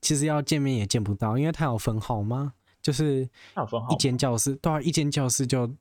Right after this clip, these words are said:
Speaker 1: 只能像是可能第一间就是一到四号啊，然后五到九号啊，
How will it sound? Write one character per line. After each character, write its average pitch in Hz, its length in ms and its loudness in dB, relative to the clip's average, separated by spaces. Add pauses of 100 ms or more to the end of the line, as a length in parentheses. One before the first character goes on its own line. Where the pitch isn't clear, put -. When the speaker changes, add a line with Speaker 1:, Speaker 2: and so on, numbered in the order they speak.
(220)
Speaker 1:
只 - 140 -2
能 113 240 2
像 139 160 2
是 131 220 2
可 123 120 -2
能 113 160 2
第 127 120 2
一 123 40 0
间 123 160 0
就 127 80 2
是 127 80 2
一 127 140 0
到 117 180 2
四 113 240 0
号 107 200 0
啊， 101 240 0
然 107 80 0
后 113 80 2
五 120 180 0
到 120 220 0 (280)
九 101 220 0
号 113 280 -2
啊， 104 260 -2